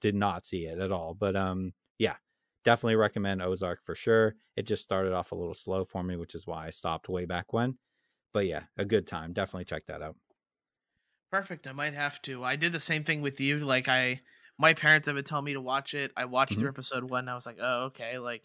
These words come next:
Speaker 2: nah, I'm gonna just do other stuff instead."
Speaker 1: Mm-hmm.
Speaker 2: So, just have
Speaker 1: It
Speaker 2: to get into
Speaker 1: definitely
Speaker 2: the
Speaker 1: draws you in once you get, like, episode two drew me in. The first one,
Speaker 2: Okay.
Speaker 1: not so much, but once I got to two, I was like, "Okay."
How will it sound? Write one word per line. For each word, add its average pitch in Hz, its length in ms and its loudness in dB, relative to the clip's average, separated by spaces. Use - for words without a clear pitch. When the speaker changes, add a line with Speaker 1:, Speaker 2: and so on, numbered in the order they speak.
Speaker 2:
nah, 123 320 -2
I'm 120 120 -6
gonna - 240 -8
just - 180 -20
do 123 120 -8
other 135 200 0
stuff - 240 -6
instead." 113 460 -6
Speaker 1:
Mm-hmm. 104 220 0
Speaker 2:
So, 110 220 -4
just 139 120 -10
have 147 100 -2
Speaker 1:
It - 40 2
Speaker 2:
to - 40 0
get 202 80 8
into 220 100 10
Speaker 1:
definitely 226 180 4
Speaker 2:
the 143 60 2
Speaker 1:
draws 131 320 10
you 113 200 6
in 101 180 4
once 101 220 0
you 101 60 -8
get, 101 220 4
like, 92 320 0
episode 175 460 6
two 123 220 6
drew 101 240 2
me 90 140 -2
in. 85 200 -8
The 104 120 2
first 156 260 4
one, 180 120 4
Speaker 2:
Okay. 156 80 6
Speaker 1:
not 160 140 0
so 135 80 4
much, 107 300 0
but 98 80 -2
once 117 200 0
I 147 80 2
got 127 180 4
to 113 80 -6
two, 113 240 2
I 95 60 4
was 92 100 -2
like, 90 140 -4
"Okay." 104 440 0